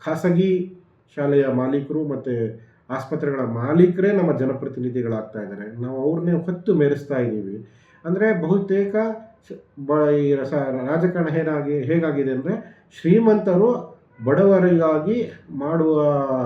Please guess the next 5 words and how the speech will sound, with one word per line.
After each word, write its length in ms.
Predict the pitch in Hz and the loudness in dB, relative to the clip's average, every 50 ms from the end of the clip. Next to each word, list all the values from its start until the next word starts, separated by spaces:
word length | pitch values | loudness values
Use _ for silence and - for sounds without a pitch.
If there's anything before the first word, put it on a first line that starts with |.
| 120 120 123 | -2 -2 -2
ಒಂದು 160 | 123 143 180 | -2 -2 -4
ಸೇವೆ 380 | 175 - - 170 165 156 151 143 | -4 0 2 4 6 6 6 6
ಆಗೈತೆ. 680 | 139 131 120 117 113 110 110 - 107 101 98 98 - - _ _ _ _ - | 4 4 2 0 0 0 -2 -4 -6 -8 -8 -10 -16 -20 _ _ _ _ 0
ಬಡವರು 420 | 139 151 160 180 180 175 165 160 156 | 2 4 4 6 4 4 4 4 4
ಇಲ್ಲಿ 320 | 151 156 175 214 208 | 2 2 0 -2 -2